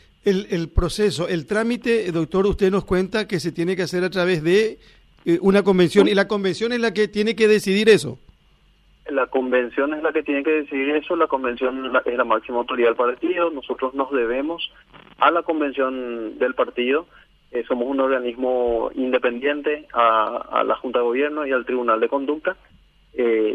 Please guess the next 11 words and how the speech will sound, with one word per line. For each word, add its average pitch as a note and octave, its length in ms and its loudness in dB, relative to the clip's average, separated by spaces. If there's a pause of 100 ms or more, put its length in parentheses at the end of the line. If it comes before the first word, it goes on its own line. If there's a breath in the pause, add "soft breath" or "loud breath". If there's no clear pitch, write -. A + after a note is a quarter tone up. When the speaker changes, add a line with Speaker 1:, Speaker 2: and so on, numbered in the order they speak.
(140)
Speaker 2:
y B2 560 -6
bueno, D#3+ 440 -2
eh, B2 220 -2
básicamente C#3+ 880 -2 (120)
se C#3 80 -2
tiene C3+ 240 -4
que D3+ 80 0
decidir D3 640 -2
eventualmente C3 720 -2
la, A#2+ 480 2
la, A#2+ 540 2